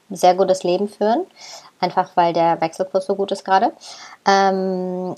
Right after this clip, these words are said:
würden sie hier angestellt sein, würden sie auf vergleichbarer Stufe,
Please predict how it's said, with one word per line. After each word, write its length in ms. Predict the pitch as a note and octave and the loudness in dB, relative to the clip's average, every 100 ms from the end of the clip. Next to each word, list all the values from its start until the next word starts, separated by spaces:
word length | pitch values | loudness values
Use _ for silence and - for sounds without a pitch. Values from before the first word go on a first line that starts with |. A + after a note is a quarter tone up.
| - | -12
würden 440 | F3 D#3 A3+ A3+ | -4 2 4 4
sie 120 | G3 F#3+ | 0 0
hier 180 | A3 | 0
angestellt 540 | G#3+ G3+ G3+ G3 F#3+ F#3 | 0 -2 -2 0 0 2
sein, 360 | F#3 F#3+ G3 | 0 0 0
würden 300 | F#3 F#3 F#3 | 0 0 0
sie 340 | E3+ F3 F3 F3 - | -4 -2 0 -2 0
auf 200 | F3 - | 0 -2
vergleichbarer 1000 | - F3 F3 F3 G#3+ - F#3+ F#3+ F3+ | -4 -2 2 2 2 0 0 2 2
Stufe, 680 | F3+ - G3 G3 F#3+ F3+ F3+ | 0 -4 -4 -2 0 2 0